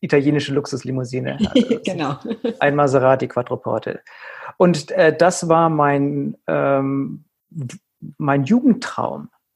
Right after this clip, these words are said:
Speaker 2: Mhm.
Speaker 1: den ich mir dann durchs Master Key System hab erfüllen können.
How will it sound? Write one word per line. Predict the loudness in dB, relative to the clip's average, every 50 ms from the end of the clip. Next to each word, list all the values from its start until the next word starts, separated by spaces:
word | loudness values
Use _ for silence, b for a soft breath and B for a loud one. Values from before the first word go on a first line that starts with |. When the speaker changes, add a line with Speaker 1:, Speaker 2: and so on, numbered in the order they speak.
| _ _ _ _ _ _ _ _ _ _
Speaker 2:
Mhm. | -10 -8 -8 -8 -12 -12 _ _ _ _ _ _ _
Speaker 1:
den | -2 0 2 2
ich | 2 2
mir | 2 2 4
dann | 4 2 2 0
durchs | -2 -2 -2
Master | -2 -2 -2 -2 -4 -6
Key | -6 -6 -6 -6
System | -6 -6 -4 0 2 2 2 2 -2
hab | -4 -4 -4
erfüllen | -6 -6 0 2 2 4 4 2 0 -4 -6
können. | -8 -10 -10 -8 -8 -10 -12 -14 -20